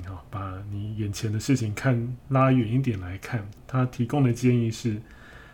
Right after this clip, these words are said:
当你觉得渺小，请用一只熊的想法来思考。当你觉得很强大，记得自己也有渺小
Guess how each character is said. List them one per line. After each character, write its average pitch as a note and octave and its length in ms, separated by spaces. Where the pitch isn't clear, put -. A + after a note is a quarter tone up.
当 F3 240
你 C3+ 140
觉 A#2 120
得 B2 140
渺 A#2+ 240
小， B2+ 400
请 A#2 280
用 C3 280
一 D#3 140
只 D#3 280
熊 A#2+ 540
的 C#3 120
想 A#2 300
法 A#2+ 200
来 G2 180
思 B2+ 300
考。 - 300
当 E3 240
你 B2+ 160
觉 B2 240
得 B2 140
很 G#2+ 260
强 G#2+ 480
大， C3 320
记 D#3 260
得 A2 320
自 C3 300
己 A2 260
也 A2 200
有 A#2 160
渺 G#2 420
小 A2 320